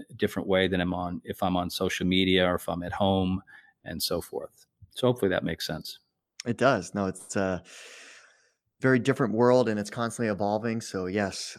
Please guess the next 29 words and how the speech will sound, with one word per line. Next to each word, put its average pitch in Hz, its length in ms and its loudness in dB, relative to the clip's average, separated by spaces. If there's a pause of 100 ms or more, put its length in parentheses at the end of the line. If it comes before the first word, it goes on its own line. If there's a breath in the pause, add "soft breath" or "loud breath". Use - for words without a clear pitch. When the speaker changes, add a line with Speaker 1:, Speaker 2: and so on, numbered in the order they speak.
Speaker 2:
uh, 92 420 -2
companies 95 280 -4
need 98 160 0
to 95 120 0
evolve 92 360 2
with 98 240 0
it. - 120 -6 (1600 loud breath)
Now, 135 100 8
the, 135 360 4 (220)
one 147 200 4
of 147 80 0
the, 120 280 6 (100)
um, 98 360 2
you - 80 -4
know, 98 160 -4 (400)
key 143 220 0
pieces 127 480 -2
to 107 260 2
the 98 100 0
success - 420 -4
be-, - 180 -8 (260)
behind 95 600 -4 (100)
the, 92 160 -4 (140)
the 98 100 -8
Drupal 107 480 4
project 101 380 4
is 101 140 2
its 104 140 2
founder. 117 540 2